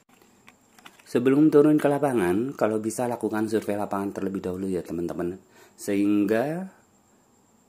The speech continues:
kita bisa mempersiapkan segala hal dengan matang. Pada kasus saya, saya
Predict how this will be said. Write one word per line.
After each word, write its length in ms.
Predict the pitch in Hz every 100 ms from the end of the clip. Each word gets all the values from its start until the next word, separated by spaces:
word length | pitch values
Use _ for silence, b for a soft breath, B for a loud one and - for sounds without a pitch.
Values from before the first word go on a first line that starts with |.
| -
kita 400 | 120 107 90 107 151
bisa 240 | 104 104
mempersiapkan 880 | 101 101 101 - 110 104 - 117 123
segala 480 | 120 107 98 95 90
hal 480 | 110 117 117 117 117
dengan 320 | 110 101 101
matang. 400 | 98 95 - 78 69 - _ _ _ _ _ _ _ - - _ _ b b b b b
Pada 240 | 95 95
kasus 320 | 90 98 101 95
saya, 480 | 85 85 110 143
saya 640 | 143 110 107 110 117 120